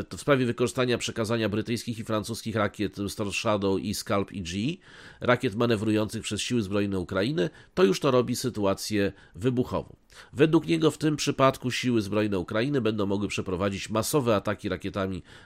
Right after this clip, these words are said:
manewrującymi produkcji brytyjskiej, francuskiej i amerykańskiej na terytorium Federacji Rosyjskiej. W tej sytuacji może pojawić się kwestia demonstracyjnego ataku nuklearnego na obszarze morskim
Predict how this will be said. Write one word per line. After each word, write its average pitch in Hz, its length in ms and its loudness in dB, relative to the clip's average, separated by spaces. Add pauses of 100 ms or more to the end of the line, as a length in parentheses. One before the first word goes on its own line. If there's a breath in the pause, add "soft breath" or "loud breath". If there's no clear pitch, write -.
manewrującymi 120 920 2
produkcji 101 400 -2
brytyjskiej, 101 480 -2
francuskiej 92 600 -4 (280 loud breath)
i - 120 0
amerykańskiej 104 680 0
na 92 120 -2
terytorium 92 440 -4
Federacji 98 440 -4
Rosyjskiej. 117 600 0 (440 loud breath)
W - 80 -16
tej 180 140 6
sytuacji 147 540 4
może 127 200 0
pojawić 123 320 2
się 113 140 -2
kwestia 120 360 0
demonstracyjnego 110 1000 0
ataku 98 340 -4
nuklearnego 113 800 0
na 95 100 0
obszarze 87 360 -4
morskim 139 580 -2